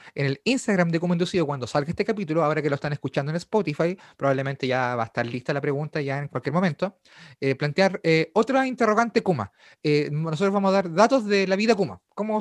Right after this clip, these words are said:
eh, vivir neokumamente el, en este mundo, y ustedes nos van preguntando y nosotros vamos respondiendo en los capítulos. ¿Les tinca? Espero que sí, porque no tengo cómo escuchar su <laughs> respuesta, porque esto es Spotify. <laughs>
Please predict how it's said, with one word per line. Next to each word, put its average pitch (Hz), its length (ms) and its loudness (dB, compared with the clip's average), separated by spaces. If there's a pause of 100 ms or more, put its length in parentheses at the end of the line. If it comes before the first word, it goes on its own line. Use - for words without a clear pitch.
eh, 180 120 0
vivir 185 380 -4
neokumamente 233 720 -2
el, 233 320 -2
en 226 60 -4
este 240 180 -2
mundo, 311 380 -2 (200)
y - 60 -6
ustedes 190 160 -2
nos 180 80 -2
van 185 140 0
preguntando 220 720 -2 (400)
y 175 100 -2
nosotros 175 240 -2
vamos 190 180 4
respondiendo 196 420 0
en 190 40 0
los 185 80 -2
capítulos. 113 400 -2
¿Les 117 140 -6
tinca? - 360 -8 (280)
Espero 151 240 0
que 202 80 -4
sí, - 260 -12
porque - 200 -10
no 117 60 -6
tengo 120 200 -6
cómo 127 140 -2
escuchar 160 280 -4
su 269 80 8
<laughs> 277 180 4
respuesta, - 300 -10
porque 110 200 -4
esto - 120 -6
es - 160 -10
Spotify. - 420 0
<laughs> - 1080 2